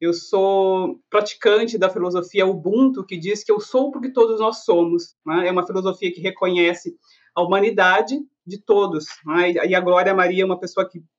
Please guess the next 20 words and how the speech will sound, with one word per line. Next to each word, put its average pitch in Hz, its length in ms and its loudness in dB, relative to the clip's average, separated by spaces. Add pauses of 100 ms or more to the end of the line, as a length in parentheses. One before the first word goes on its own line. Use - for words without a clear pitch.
teve 202 260 2
muito 196 300 -4
tempo 180 280 0
na, 160 140 0
ali 156 180 -2
naquele 156 480 -2
período 165 280 -2
sabático 165 640 -2
na 156 240 4
África, - 340 -6 (600)
então 190 280 0
eu 196 60 0
sei 190 260 0
que 190 140 0
ela 185 160 2
também 180 340 2
conhece 165 560 0
a 165 80 -2
filosofia 170 520 -4
Ubuntu, 135 380 -8